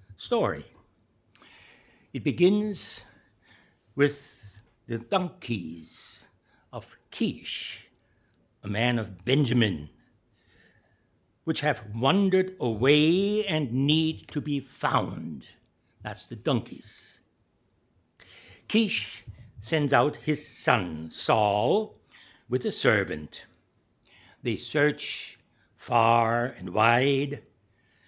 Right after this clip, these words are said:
and at the foot of a hill with a town on top, are at the point of turning back without success, frustrated and dejected.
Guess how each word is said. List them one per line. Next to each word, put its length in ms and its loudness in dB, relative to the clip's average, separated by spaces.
and 140 -2
at 140 -2
the 80 -2
foot 280 -2
of 140 -8
a 100 0
hill 840 0
with 180 -4
a 60 -4
town 600 -4
on 240 -8
top, 360 -10
are 800 2
at 120 -10
the 60 -6
point 440 -4
of 260 -6
turning 600 -2
back 360 -4
without 480 -2
success, 960 -10
frustrated 920 -6
and 300 -6
dejected. 840 -4